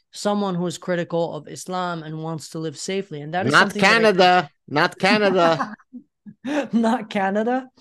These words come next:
Speaker 2: No.
Speaker 1: Maybe there are certain areas and gated communities in Canada
Speaker 2: Maybe
Speaker 1: where you
Speaker 2: gated communities, but, uh, I just,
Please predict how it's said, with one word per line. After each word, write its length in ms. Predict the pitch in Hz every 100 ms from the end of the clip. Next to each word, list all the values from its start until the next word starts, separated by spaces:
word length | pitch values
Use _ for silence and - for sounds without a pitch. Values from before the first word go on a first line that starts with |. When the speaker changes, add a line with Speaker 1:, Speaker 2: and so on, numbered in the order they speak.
| - - -
Speaker 2:
No. 160 | 208 113
Speaker 1:
Maybe 240 | 247 294
there 160 | 254 233
are 60 |
certain 420 | 208 247 233 233
areas 640 | 190 175 196 190 165 151 160
and 240 | 160 156
gated 320 | 160 160 160
communities 560 | 170 160 160 156 156 147
in 100 | 151
Canada 340 | 147 151 143
Speaker 2:
Maybe 180 | 156 165
Speaker 1:
where 80 | 147
you 40 |
Speaker 2:
gated 340 | 156 170 156 -
communities, 560 | 139 147 139 113 101
but, 340 | 85 107 98 117
uh, 240 | 104 101 -
I 120 | 117
just, 320 | 131 156 -